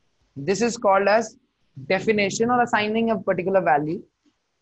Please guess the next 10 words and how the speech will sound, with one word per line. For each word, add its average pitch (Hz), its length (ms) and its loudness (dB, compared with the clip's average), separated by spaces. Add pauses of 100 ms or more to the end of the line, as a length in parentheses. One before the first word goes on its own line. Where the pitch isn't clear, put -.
(360)
And 175 600 0 (3250)
this 165 140 -6
is 190 120 -4
called 180 260 2
as 196 120 2
declaration 175 480 -4
as 160 120 -4
well 160 140 -2
as 180 100 -4
defining, 135 420 -10